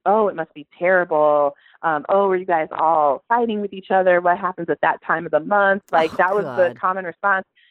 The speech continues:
Speaker 1: I will tell you, it was the most peaceful process I've ever been a part of in my entire life. We literally never had a single fight.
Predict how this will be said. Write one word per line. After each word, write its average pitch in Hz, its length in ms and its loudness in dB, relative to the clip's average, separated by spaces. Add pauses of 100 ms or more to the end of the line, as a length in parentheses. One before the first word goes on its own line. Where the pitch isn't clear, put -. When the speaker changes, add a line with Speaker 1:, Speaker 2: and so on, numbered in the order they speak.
(340)
Speaker 1:
I 226 100 2
will 262 140 0
tell 254 180 -2
you, 208 140 -6
it 214 40 -4
was 233 120 -6
the 247 80 -8
most 240 220 -4 (140)
peaceful 240 380 -4
process 220 480 -2 (100)
I've 190 260 -2
ever 185 200 2
been 196 120 0
a 185 40 -4
part 185 220 0
of 180 80 -2
in 180 100 -6
my 175 120 0
entire 175 360 0
life. 165 240 0
We 208 140 -6
literally 214 460 0
never 175 340 0
had 180 180 -2
a 175 140 -4
single 165 340 -4
fight. 139 320 -2